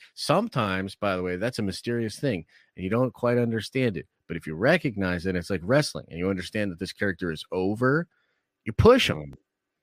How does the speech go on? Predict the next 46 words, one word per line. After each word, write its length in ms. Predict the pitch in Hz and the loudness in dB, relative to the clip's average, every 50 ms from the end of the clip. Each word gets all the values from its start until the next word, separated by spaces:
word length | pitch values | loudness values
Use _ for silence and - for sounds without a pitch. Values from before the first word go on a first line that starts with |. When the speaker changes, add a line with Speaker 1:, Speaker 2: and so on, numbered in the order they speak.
| _ _ - | _ _ -2
Speaker 1:
So, 60 | - 151 | 2 6
Speaker 2:
Mm-hmm. 40 | 160 | 6
Speaker 1:
like, 140 | 175 170 - 170 | 6 6 6 6
what's 220 | 190 254 277 - | 6 6 6 6
this 140 | 294 247 - | 4 2 4
dude 180 | - 247 254 | 4 6 6
even 160 | 240 214 180 131 | 6 6 6 6
talking 320 | - 170 220 262 233 - | 8 8 8 8 4 0
about? 200 | - - - - _ _ _ _ _ _ _ _ _ - - - | -4 -6 -14 -18 _ _ _ _ _ _ _ _ _ -16 -2 0
Two 160 | 175 175 165 | 2 4 6
minutes 200 | 175 180 - 120 | 6 8 10 10
Speaker 2:
Yeah, 100 | 135 123 | 10 8
Speaker 1:
of 40 | - | 8
versus 100 | 156 - | 6 4
Speaker 2:
it's, 80 | 151 139 | 2 2
Speaker 1:
screen 180 | - 175 170 160 | 4 4 6 8
time? 120 | 190 190 | 8 8
Speaker 2:
it's 160 | 185 156 - | 8 6 4
Speaker 1:
Brother, 320 | - 151 151 131 95 - _ _ - | 4 6 6 6 2 0 _ _ -2
it's 180 | 131 113 - - - 123 | -2 -2 -2 -4 2 4
obvious 380 | 127 131 139 143 151 156 - - | 4 4 6 6 4 2 2 2
people 220 | 151 131 127 123 | 0 2 4 4
love 140 | 120 110 95 | 4 2 2
Boba. 380 | 98 98 92 87 90 110 135 - _ _ _ _ _ - | 2 0 0 0 0 -2 -6 -6 _ _ _ _ _ -4
That's 300 | 90 120 123 123 - - | 0 0 0 0 -2 -8
why 360 | 101 95 107 120 127 135 135 | -8 -2 2 4 4 4 4
they 180 | 123 135 127 117 | 4 4 2 4
made 220 | 117 113 113 101 | 4 2 2 2
the 60 | 101 98 | 0 -2
show. 280 | - - 139 104 82 | -2 0 0 0 0
The 80 | 87 87 | -2 -4
problem 440 | _ - - 143 170 175 107 92 151 | _ -2 2 4 4 4 4 2 2
is 160 | 87 87 - | 2 0 -4
they 100 | - 107 | -2 2
didn't 200 | 113 131 123 120 | 2 2 2 2
just 260 | 110 123 110 92 92 92 | 0 -4 -6 -6 -8 -8
give 240 | - 113 123 120 123 | -4 -2 -2 0 0
us 160 | 113 - - | -4 -2 -2
what 100 | 117 113 | 0 0
we 100 | 113 110 | 0 0
wanted. 400 | 107 120 139 165 165 110 - - _ _ _ _ _ _ _ | 0 0 0 0 0 -2 -2 -6 _ _ _ _ _ _ _
They 80 | - 110 | -6 -6
fucked 360 | - - 160 151 139 - - | 2 4 4 4 4 4 4
it 80 | 156 156 | 4 6
up. 260 | 170 185 151 - _ _ _ _ _ _ _ _ _ - - | 6 6 4 2 _ _ _ _ _ _ _ _ _ -8 -4
Speaker 2:
Yeah. 280 | 90 90 85 80 76 | -2 -2 -2 -2 -4